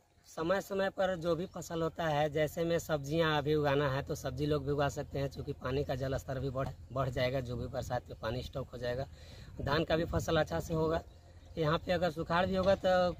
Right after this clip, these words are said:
कुछ समय तक के लिए यहाँ पे कोई दिक्कत नहीं होगा, सिंचाई करके अपना फसल को सही समय पर उपजा के मार्केट लोग चढ़ा सकते हैं और अपना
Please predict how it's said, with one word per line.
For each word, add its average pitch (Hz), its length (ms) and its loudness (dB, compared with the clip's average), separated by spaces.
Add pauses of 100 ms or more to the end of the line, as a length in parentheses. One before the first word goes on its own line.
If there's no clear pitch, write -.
(340)
कुछ 175 140 0
समय 175 300 2
तक 175 200 -2
के - 120 -4
लिए 170 160 4
यहाँ 151 200 2
पे 151 120 -8
कोई 160 180 -2
दिक्कत 156 340 -4
नहीं 156 160 2
होगा, 160 180 2
सिंचाई 151 360 -2
करके 151 320 -2
अपना 143 240 0
फसल 151 340 -6
को 165 100 -4
सही 151 220 -2
समय 143 240 -2
पर 180 200 0
उपजा 139 260 0
के - 400 -10 (260)
मार्केट 147 380 2
लोग 165 120 0
चढ़ा 151 300 2
सकते 160 300 -4
हैं 185 80 4
और 175 120 6
अपना 156 380 0